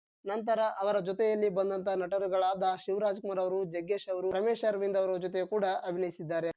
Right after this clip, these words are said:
ಶಿವರಾಜ್ ಕುಮಾರ್ ಅವರ ಜೊತೆಯಲ್ಲಿ ಕೋದಂಡರಾಮ ಸಿನಿಮಾದಲ್ಲಿ ಅಭಿನಯಿಸಿದ್ದಾರೆ. ಜಗ್ಗೇಶ್ ಅವರ ಜೊತೆ ರಾಮಕೃಷ್ಣ, ಟಾಟಾ ಬಿರ್ಲಾ ಹೀಗೆ ಇನ್ನು ಮುಂತಾದ ಸಿನಿಮಾಗಳಲ್ಲಿ ಅಭಿನಯಿಸಿದ್ದಾರೆ. ರಮೇಶ್ ಅರವಿಂದ್ ಅವರ ಜೊತೆಯಲ್ಲಿ ಶಾಂತಿ ಕ್ರಾಂತಿ,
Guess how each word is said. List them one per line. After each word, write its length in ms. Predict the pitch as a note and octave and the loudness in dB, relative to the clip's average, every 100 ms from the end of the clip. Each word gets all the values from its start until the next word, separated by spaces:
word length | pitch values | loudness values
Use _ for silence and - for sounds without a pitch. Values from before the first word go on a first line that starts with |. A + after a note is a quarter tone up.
| _ | _
ಶಿವರಾಜ್ 440 | - A3 A#3+ A3+ | -2 0 2 0
ಕುಮಾರ್ 180 | A3 G#3+ | 2 2
ಅವರ 160 | G#3 G#3 | 4 2
ಜೊತೆಯಲ್ಲಿ 520 | F#3+ G3 G#3 G#3 G#3 | 0 0 2 2 0
ಕೋದಂಡರಾಮ 720 | G#3 G3+ G#3 G#3+ G3 F#3+ F#3+ | 0 0 2 0 0 0 -2
ಸಿನಿಮಾದಲ್ಲಿ 580 | F#3 F#3 F3+ F3 G3+ G3 | -4 -4 -2 -2 -2 -2
ಅಭಿನಯಿಸಿದ್ದಾರೆ. 800 | F#3 F3 F3+ E3+ D#3+ E3+ E3 D#3+ _ _ _ - | -2 -2 -2 -4 -6 -4 -4 -6 _ _ _ -6
ಜಗ್ಗೇಶ್ 440 | E3+ G3 A#3+ A#3 G#3+ | -2 2 2 2 2
ಅವರ 160 | G3+ | 2
ಜೊತೆ 340 | F#3+ G#3 G#3 G3+ | 0 0 0 2
ರಾಮಕೃಷ್ಣ, 580 | F#3 G#3+ G3 - G#3 G#3 | 2 0 -4 -6 -6 -6
ಟಾಟಾ 320 | F#3+ F#3+ G3 G3+ | -2 -2 0 0
ಬಿರ್ಲಾ 360 | F#3 F#3 F#3+ G3+ G#3 | -2 -2 -2 -2 -2
ಹೀಗೆ 200 | G3 G3+ | 0 2
ಇನ್ನು 260 | F#3 G#3 | 0 0
ಮುಂತಾದ 400 | G#3 G3 G3 G3+ G3 | 0 0 0 0 -2
ಸಿನಿಮಾಗಳಲ್ಲಿ 640 | - F#3+ F3+ F#3 G#3 F#3 | -4 -4 0 0 0 0
ಅಭಿನಯಿಸಿದ್ದಾರೆ. 840 | F#3+ F#3 F3+ F3 - D#3+ E3+ E3 D#3+ _ _ - | -2 -4 -4 -4 -8 -6 -4 -4 -4 _ _ -6
ರಮೇಶ್ 360 | F#3+ A#3+ A3+ A3 | 0 0 0 0
ಅರವಿಂದ್ 300 | G3+ G#3 G3 | 0 0 0
ಅವರ 180 | F#3+ | 2
ಜೊತೆಯಲ್ಲಿ 560 | F3+ F#3 F#3+ G3+ F#3 G3 | 0 0 -2 0 0 -2
ಶಾಂತಿ 480 | - F#3 G3+ G#3+ G#3 | -2 -6 -4 -4 -2
ಕ್ರಾಂತಿ, 540 | G3 F#3 F#3 G#3+ G#3 | -2 -4 -2 -4 -4